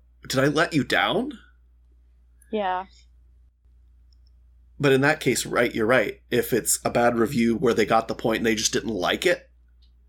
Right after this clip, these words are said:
Speaker 1: like, okay, causing an emotional reaction is kind of what we're going for, right? Like,
Speaker 2: Right.
Speaker 1: you're not writing an argument. You're not trying to convince someone.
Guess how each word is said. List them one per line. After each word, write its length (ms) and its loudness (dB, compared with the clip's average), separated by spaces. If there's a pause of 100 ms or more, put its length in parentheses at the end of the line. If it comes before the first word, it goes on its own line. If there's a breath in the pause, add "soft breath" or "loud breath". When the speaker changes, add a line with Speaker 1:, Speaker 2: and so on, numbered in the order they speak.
(500)
Speaker 1:
like, 180 -10 (760)
okay, 220 2
causing 320 2
an 60 0
emotional 400 0
reaction 440 2
is 100 0
kind 220 0
of 60 0
what 140 -2
we're 100 -2
going 340 0
for, 260 -6
right? 300 0
Like, 160 -8 (200)
Speaker 2:
Right. 260 -8 (480)
Speaker 1:
you're 180 2
not 240 0
writing 320 2
an 80 0
argument. 460 0
You're 100 -2
not 160 0
trying 220 -2
to 80 -6
convince 480 -4
someone. 600 -6